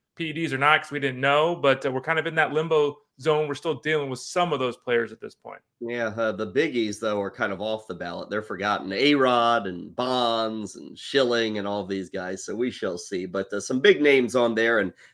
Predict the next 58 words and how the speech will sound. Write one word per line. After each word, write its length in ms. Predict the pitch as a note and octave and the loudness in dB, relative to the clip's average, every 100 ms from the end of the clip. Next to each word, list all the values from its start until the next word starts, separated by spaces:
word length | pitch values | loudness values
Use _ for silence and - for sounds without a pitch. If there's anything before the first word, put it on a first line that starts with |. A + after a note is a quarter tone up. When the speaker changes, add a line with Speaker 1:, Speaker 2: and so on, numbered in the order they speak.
| - | -4
Speaker 2:
to 160 | F3 D3 | 2 4
Ray's 260 | B2+ A2 | 4 2
point, 300 | - C3 G#2+ | 0 0 2
a 20 | |
lot 220 | G2+ B2+ C#3+ | 2 0 0
of 80 | |
guys 320 | A2 A2+ G#2 G2+ | 0 0 0 -4
with 100 | F#2+ | -4
about 200 | G2+ F#2 | -4 -4
a 100 | C2+ - | -8 -12
five-year 540 | - G2+ A2+ G#2+ G#2+ G#2 | -4 2 2 2 -2 -2
run 280 | G2 G#2 G#2+ | -2 -2 -2
where 120 | F#2+ | -4
they 140 | F#2 | -4
were 120 | F#2 G2 | -4 -6
studs, 720 | - G#2 G2+ A2 A#2 - - _ _ _ _ - | -6 0 0 0 -6 -12 -14 _ _ _ _ -6
but 160 | G2+ A#2 | -2 2
then 260 | A2 G#2 | 2 2
maybe 240 | G#2+ B2 A#2+ | 4 4 4
on 140 | G#2+ | 0
the 60 | F2+ | -4
very 560 | F#2 A2 C3+ C3+ B2 | -6 2 4 6 4
front 540 | A#2 - A#2 A#2 A2+ G2 | 2 0 2 4 2 -2
or 100 | F#2+ | -6
the 100 | F#2 | -6
last 420 | G2 A2+ A#2 - | 0 0 0 -4
five, 320 | A2 A#2 G#2+ | 0 0 0
six 320 | - G#2+ - | -4 -8 -4
years 200 | A2+ A2 | -2 0
of 140 | A2 F#2+ | 0 -2
their 100 | G2 | -4
career, 420 | - G#2+ A2 A#2 | -2 0 2 2
they 100 | G2 | 0
kinda 440 | - A#2+ G#2 F#2+ - _ _ _ - | 0 4 4 4 0 _ _ _ -6
fumbled 440 | - A#2+ B2+ A#2+ | 0 4 4 6
it 80 | A#2+ | 6
away, 480 | A2 A2 A2+ C#3 - | 6 6 6 2 -2
if 200 | A#2 A#2+ | -2 0
you 80 | B2+ | 6
will. 180 | D3 G3+ | 8 10
And 100 | B3 | 12
making 260 | F#4+ G#4+ | 10 10
the 80 | D#4+ | 10
Hall 240 | G#3 G3+ E3 | 12 12 10
of 100 | - | 10
Fame, 240 | F3 C3 | 8 8
hey, 140 | D3 C3 | 8 6
it's 120 | G#2+ | 4
a 100 | A2+ | 2
hell 160 | D#3+ C#3 | 4 4
of 80 | G#2+ | 4
an 60 | |
honor. 280 | A2+ G#2 F#2 | 2 0 -4
It's 100 | F#2 | -6
an 80 | G#2 | -6
incredible 480 | F#2 C3 G#2+ F#2 F#2 | -4 -2 -2 -2 -2
honor. 300 | F#2+ F2 F#2 | -2 -4 -4
So 320 | - G2+ | 0 0